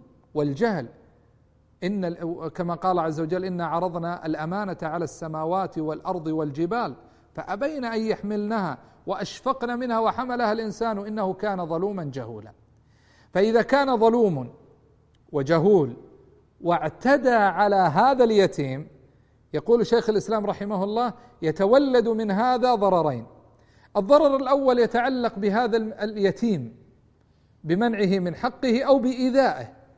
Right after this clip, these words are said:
والضرر الآخر يتضر-، يتعلق بالشخص الظلوم الجهول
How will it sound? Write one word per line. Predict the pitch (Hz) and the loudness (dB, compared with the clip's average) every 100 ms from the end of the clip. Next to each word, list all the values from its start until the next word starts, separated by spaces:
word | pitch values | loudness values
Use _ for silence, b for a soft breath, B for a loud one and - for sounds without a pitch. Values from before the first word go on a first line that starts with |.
| b b b b - | b b b b -4
والضرر | 151 147 202 285 277 247 | -4 2 6 8 8 6
الآخر | 233 220 240 262 220 196 160 - - | 4 4 6 6 4 0 -2 -4 -16
يتضر-، | - 156 151 175 170 226 226 226 | -6 -4 -2 -2 0 0 0 -2
يتعلق | 185 185 180 247 233 190 185 | 0 0 0 0 0 -2 -2
بالشخص | 170 - - 269 269 - - - | -6 -4 0 0 0 -16 -20 -10
الظلوم | 156 139 160 202 226 175 | -10 -2 2 2 2 0
الجهول | 151 165 151 233 180 | -2 -2 0 2 0